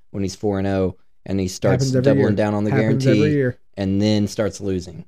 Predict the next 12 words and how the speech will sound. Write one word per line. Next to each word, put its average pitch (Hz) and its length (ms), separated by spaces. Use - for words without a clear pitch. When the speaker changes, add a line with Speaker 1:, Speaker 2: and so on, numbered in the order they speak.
Speaker 1:
So - 180
Speaker 2:
He 139 80
always 143 260
gets 151 200
hot 147 260
and 156 100
heavy 160 360
early 120 440
and 120 160
then 113 160
putters 117 380
out. 95 220